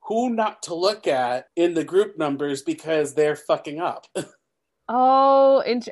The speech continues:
Speaker 2: uh, can we talk about it? Is that okay?
Speaker 1: Yes.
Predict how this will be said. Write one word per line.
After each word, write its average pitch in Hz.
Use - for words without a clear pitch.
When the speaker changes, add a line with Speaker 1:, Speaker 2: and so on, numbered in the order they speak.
Speaker 2:
uh, 208
can 226
we 208
talk 175
about 254
it? 269
Is 208
that 165
okay? 185
Speaker 1:
Yes. 151